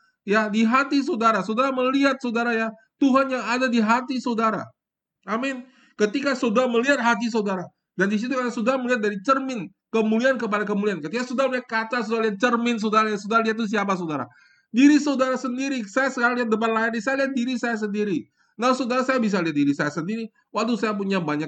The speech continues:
kelemahan. Ya, mungkin hidung saya kurang mancung, ya.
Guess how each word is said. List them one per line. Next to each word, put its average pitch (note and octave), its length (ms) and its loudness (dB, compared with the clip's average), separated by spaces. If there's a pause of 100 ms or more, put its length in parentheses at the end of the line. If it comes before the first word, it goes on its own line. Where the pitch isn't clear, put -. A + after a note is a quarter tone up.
kelemahan. G#3 720 -2
Ya, F#3 160 -2
mungkin F3 260 -2
hidung D#3+ 220 0
saya F#3 320 -2
kurang D#3+ 320 -4
mancung, G3 640 -4
ya. E3+ 240 -2